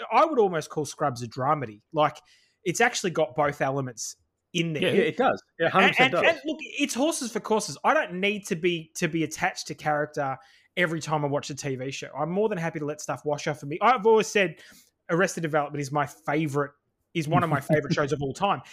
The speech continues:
Speaker 1: There is no character. Those characters are awful, and there's no
Speaker 2: Mm.
Speaker 1: character development at all, and you're not there because of the interrelationships between the two. But there is some really relatable, and I just think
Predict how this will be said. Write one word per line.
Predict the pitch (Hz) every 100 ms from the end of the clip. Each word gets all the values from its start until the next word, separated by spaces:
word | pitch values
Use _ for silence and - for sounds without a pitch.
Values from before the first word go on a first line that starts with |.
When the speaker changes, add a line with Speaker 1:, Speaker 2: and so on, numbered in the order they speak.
| - 165
Speaker 1:
There | 254 190
is | 247 202
no | 175 156
character. | 151 147 135 143
Those | 175 196
characters | 190 175 - 143 -
are | 131 123
awful, | 185 208 113 117 _ _ _ -
and | 165 170
there's | 165
no | - -
Speaker 2:
Mm. |
Speaker 1:
character | 104 165 147 156
development | 135 123 131 135 135 135
at | 135
all, | 123 139
and | 143 156
you're | 165
not | 185 165
there | 147 147
because | 143 139 156 139
of | 123
the | 143 156
interrelationships | 156 - 135 127 135 - 131 127 -
between | 123 139
the | 123
two. | - 190 123 - _ _ _ _ -
But | 190
there | 175 190
is | -
some | 190
really | 190 190
relatable, | 156 151 147 156 143 170
and | 175
I | 214
just | 190
think | 170